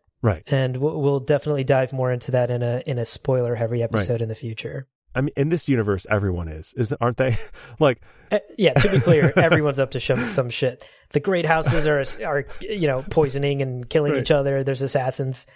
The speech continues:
Speaker 2: left and right. The Spacing Guild is just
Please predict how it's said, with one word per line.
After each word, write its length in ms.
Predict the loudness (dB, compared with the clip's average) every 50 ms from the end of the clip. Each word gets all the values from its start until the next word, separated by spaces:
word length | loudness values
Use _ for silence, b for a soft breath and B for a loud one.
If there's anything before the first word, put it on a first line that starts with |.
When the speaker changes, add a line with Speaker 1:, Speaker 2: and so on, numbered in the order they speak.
| b b b
Speaker 2:
left 240 | -2 -2 -2 -2 -4
and 100 | -2 -2
right. 340 | 0 0 0 0 -2 -4 -6 B B B B
The 80 | B -2
Spacing 380 | -2 -2 -4 -2 -2 -2 0
Guild 280 | 2 2 2 2 2 0
is 120 | -2 -2
just 260 | -2 -2 -4 -4 -8